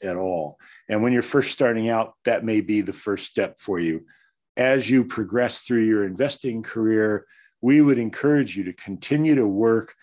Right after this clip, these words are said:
on your team of advisors so that they can help you be as successful as possible.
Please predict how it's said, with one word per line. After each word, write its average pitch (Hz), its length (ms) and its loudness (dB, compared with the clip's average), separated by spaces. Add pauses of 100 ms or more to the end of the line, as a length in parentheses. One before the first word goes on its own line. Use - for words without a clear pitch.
(320)
on 107 320 -2
your 117 280 2
team 113 320 -4
of 92 160 -8
advisors 101 1080 -2 (300)
so 117 260 0
that 101 220 -2
they 151 180 2
can 120 220 -6
help 101 320 -4
you 123 520 2 (200)
be 123 160 2
as 113 120 0
successful - 840 -6 (160)
as 90 200 -6
possible. - 560 -12